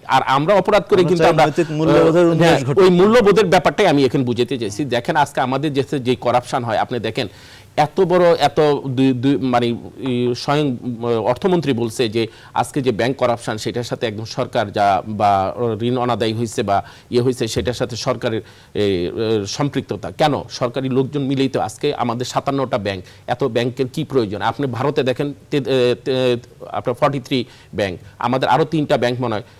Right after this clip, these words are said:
Speaker 1: অচিরেই হবে। তো আমি ওই ঘটনাটা বলতে চাচ্ছিলাম যে দুইজন মহিলা তাদের ফান্ড আছে, মনে করেন চেয়ার অথবা ডেকোরেশনের ফান্ড, সেই ফান্ডটা তারা হয়তো মনে করেন বাইরে প্লাস্টার করার জন্য বা বিল্ডিংয়ের একটা ফান্ড থেকে আরেকটা ফান্ডে ট্রান্সফার করছে। এটা জানার পরে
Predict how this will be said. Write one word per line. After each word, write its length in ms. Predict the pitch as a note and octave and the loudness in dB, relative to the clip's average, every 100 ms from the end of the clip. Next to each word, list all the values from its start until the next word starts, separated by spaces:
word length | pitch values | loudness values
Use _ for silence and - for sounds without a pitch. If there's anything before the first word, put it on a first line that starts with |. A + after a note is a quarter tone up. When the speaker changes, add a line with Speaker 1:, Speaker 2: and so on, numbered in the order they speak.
| - - - | -10 -6 -4
Speaker 1:
অচিরেই 300 | A#2 A#2 G#2 | -2 -2 -2
হবে। 260 | G#2 D#2+ | -4 -8
তো 120 | C#2+ D#2 | -4 -2
আমি 200 | B2 D#3 | 0 0
ওই 80 | |
ঘটনাটা 300 | D3 D3+ D3+ | 0 0 0
বলতে 260 | D3+ D3+ C#3 | 0 -2 -2
চাচ্ছিলাম 420 | C3+ - D#3+ D3+ | -4 -4 -4 -4
যে 160 | A#2+ A#2 | -2 -2
দুইজন 340 | A2+ A#2 C#3 | -2 0 0
মহিলা 360 | C3 C#3 D#3+ E3+ | 0 -2 -2 -2
তাদের 340 | B2+ A2 C3 C3+ - | -2 -2 -2 -4 -10
ফান্ড 300 | - D#3+ A2+ | -2 0 0
আছে, 220 | F#2+ B2 | -4 -6
মনে 200 | B2+ C3+ | -4 -4
করেন 220 | C3 B2+ - - - - | -2 -4 -6 -20 -20 -4
চেয়ার 300 | B2+ B2 A2+ | 2 4 2
অথবা 240 | A#2+ B2 | 0 -2
ডেকোরেশনের 480 | A#2+ B2+ B2 A#2+ A2 | -2 -4 -6 -6 -6
ফান্ড, 220 | G#2+ - | -8 -8
সেই 200 | - D3+ | -4 -6
ফান্ডটা 380 | C#3 B2+ B2+ G3 | -2 -4 -4 -4
তারা 200 | - C#3+ | -2 -2
হয়তো 400 | A#2+ B2 C#3+ D#3+ | -2 -4 -6 -8
মনে 240 | F3+ C3 | -8 -6
করেন 300 | A#2 A#2 A2+ | -6 -6 -6
বাইরে 280 | A#2 A2+ A2+ | -6 -4 -4
প্লাস্টার 420 | G2+ G#2+ G2+ B2 | -4 -4 -4 -6
করার 240 | A2+ A2+ G#2 | -4 -4 -4
জন্য 160 | A#2 | -4
বা 100 | F#3+ | -4
বিল্ডিংয়ের 360 | C3 A#2+ A2 G2 - - - | -2 -2 -4 -6 -10 -20 -4
একটা 240 | A#2+ - | -2 -2
ফান্ড 300 | - C#3+ D#3 | -4 -4 -2
থেকে 160 | G#3 A3+ | 0 0
আরেকটা 240 | B2 - | 0 -4
ফান্ডে 240 | A2 A2+ G2+ | -4 -4 -4
ট্রান্সফার 380 | G#2+ G2+ - - | -4 -6 -10 -12
করছে। 220 | F#2 - - | -12 -12 -6
এটা 220 | B2 C#3+ | -2 0
জানার 280 | C#3 D#3+ D#3+ | 0 0 0
পরে 280 | - A#2 | 0 -2